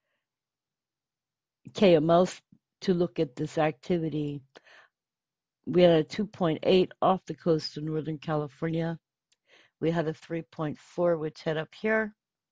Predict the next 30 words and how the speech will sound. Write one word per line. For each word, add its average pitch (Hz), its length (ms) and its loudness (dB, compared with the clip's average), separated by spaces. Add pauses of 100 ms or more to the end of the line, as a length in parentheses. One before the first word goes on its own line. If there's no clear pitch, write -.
(600)
And 170 180 0
this 170 280 -2
is 156 220 -6
right 160 400 -2
off 156 360 -4
of 160 240 -2
the 156 340 0 (260)
Mahakama 151 640 2
Fault 190 360 0
Zone. 202 420 0 (280)
And 165 420 0
the, 160 220 -2 (500)
this 220 260 2
is 175 320 -4 (160)
two 196 160 -4
days 170 360 0
activity 156 800 -6 (340)
for 143 100 -10
California. 156 720 0
So 156 280 -2
I 160 180 2
had 156 360 -2 (400)
inputted 170 640 0
the 151 100 -6
three 151 280 -6
point - 340 -8
four, 165 260 -2
which 151 240 -6
occurred 156 380 -8
yesterday, 151 760 -4